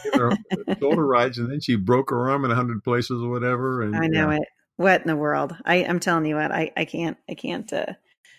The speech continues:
Speaker 2: I can't get away from the trouble, if you know what I'm saying. Well, uh, I, I love you, my friend. I'm just so thankful for your heart for families and your heart to encourage fathers, uh, in particular, to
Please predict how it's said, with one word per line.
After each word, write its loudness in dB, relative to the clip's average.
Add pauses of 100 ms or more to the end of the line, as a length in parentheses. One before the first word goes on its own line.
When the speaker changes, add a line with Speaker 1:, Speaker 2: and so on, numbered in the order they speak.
(300)
Speaker 2:
I -4
can't 2
get 4
away 4
from 0
the 2
trouble, 2
if -12
you 2
know 2
what 4
I'm 2
saying. -4 (880)
Well, 4 (420)
uh, 4 (180)
I, 6 (120)
I 4
love 4
you, 2
my 2
friend. 0
I'm 0
just 0
so 4
thankful 0
for -4
your 2
heart 4
for -4
families 0
and -2
your -6
heart 2
to -4
encourage -6
fathers, 2 (540)
uh, 0
in 2
particular, -4
to -2